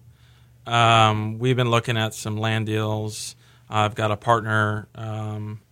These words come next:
who's unbelievably talented and unbelievably, um, smart about how he does business, and, uh, we're, we're looking at purchasing, uh, some land out here, especially after the hurricane,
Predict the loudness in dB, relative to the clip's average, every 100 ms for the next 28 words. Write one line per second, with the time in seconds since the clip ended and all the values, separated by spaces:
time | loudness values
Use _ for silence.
0 | _ _ _ -4 -2 -2 -2 -6 -12 -16
1 | -2 0 2 2 2 0 0 2 2 -2
2 | -6 -4 -6 -6 -4 -4 -4 -6 -6 -6
3 | -10 -14 -14 -16 -20 -20 -20 -20 -20 -14
4 | 2 6 6 6 -4 -18 -20 _ 2 2
5 | 4 2 2 -2 -4 -8 -6 -8 -12 -14
6 | -12 -8 -6 -6 -10 -14 _ _ _ _
7 | -12 -6 -4 0 0 2 4 4 2 -2
8 | -2 -4 -2 0 0 -2 _ -2 -2 -2
9 | -8 -6 -4 -2 -2 -4 -6 -8 -6 -6
10 | -6 -8 -2 2 2 2 0 0 0 0
11 | -2 -8 -20 _ -6 -4 0 0 0 -4
12 | 0 0 0 -4 -2 -4